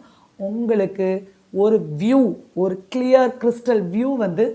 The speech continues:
அதாவது தெளிவான ஒரு பார்வை வந்து கிடைக்கும். ஓகேங்களா? வீடியோவை இதோட நம்ம ஃபினிஷ் பண்ணிக்கலாம்.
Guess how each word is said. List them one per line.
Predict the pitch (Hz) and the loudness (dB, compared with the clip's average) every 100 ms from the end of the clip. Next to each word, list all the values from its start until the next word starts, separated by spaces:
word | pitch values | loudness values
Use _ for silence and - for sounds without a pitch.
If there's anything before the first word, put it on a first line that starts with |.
| - - _ | -6 -20 _
அதாவது | 180 202 220 226 | -2 0 0 -2
தெளிவான | 220 226 247 247 277 269 | -2 0 0 0 2 2
ஒரு | 196 196 294 - - | 4 4 2 -2 0
பார்வை | 247 262 285 269 208 | 4 6 6 4 0
வந்து | 185 202 | -2 -2
கிடைக்கும். | 196 165 160 - - - | 0 0 -2 -10 -12 -4
ஓகேங்களா? | 180 185 190 233 220 - _ - | -4 -2 0 0 -2 -14 _ -10
வீடியோவை | 208 208 220 220 | -6 -4 -4 -4
இதோட | 180 196 | -2 -2
நம்ம | 220 190 | -2 -2
ஃபினிஷ் | 185 214 220 - | -4 -6 -8 -6
பண்ணிக்கலாம். | 196 185 190 220 | -6 -4 -2 -2